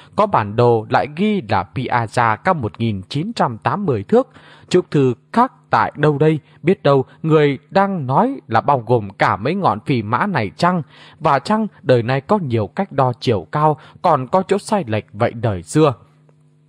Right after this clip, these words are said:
Bành tổ có thể chỉ đo bằng bóng núi đổ, bằng mắt hoặc bằng khí hàn nhiệt trong mình, thì hai ngọn cao gần bằng nhau có thể khác thời nay. Chắc người không tính theo mặt biển mà chỉ tính từ chân núi lên,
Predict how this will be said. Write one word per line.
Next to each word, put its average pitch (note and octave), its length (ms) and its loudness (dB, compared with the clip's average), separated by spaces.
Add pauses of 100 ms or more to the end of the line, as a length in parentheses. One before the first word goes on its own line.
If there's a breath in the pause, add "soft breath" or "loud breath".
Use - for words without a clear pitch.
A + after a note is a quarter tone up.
(520 soft breath)
Bành D#3 180 0
tổ A2 400 2
có A#3+ 100 2
thể A#2 220 0
chỉ A2 260 -4
đo G3 220 2
bằng G2+ 380 -2
bóng D#3 280 -2
núi G#3 180 -2
đổ, A2 300 2 (180 soft breath)
bằng G#2+ 380 -4
mắt A3+ 140 0 (180)
hoặc C#3 220 0
bằng B2 260 -2
khí F#3+ 360 -4
hàn G#2+ 340 -2
nhiệt A2+ 240 -2
trong F3+ 220 -4
mình, A2+ 220 -2 (240 soft breath)
thì E3 100 2
hai G#3 220 -2
ngọn C3 380 -2
cao G3 220 0
gần G#2 320 -4
bằng G2+ 240 -4
nhau C#3 240 2 (200 loud breath)
có A3+ 120 4
thể A2 380 -4
khác A#3+ 200 -2 (100)
thời G2+ 240 -2
nay. A#2 260 -2 (380 soft breath)
Chắc G3 200 -2
người A2 420 -4 (280 soft breath)
không C#3 280 0
tính D#3 340 -2
theo G3+ 100 0
mặt B2+ 260 -2
biển B2 240 0 (160 soft breath)
mà E3+ 120 0
chỉ C#3 180 -2
tính F3+ 360 -4
từ B2 200 0 (100)
chân F3+ 320 -4
núi G3 380 -2
lên, A#2 260 0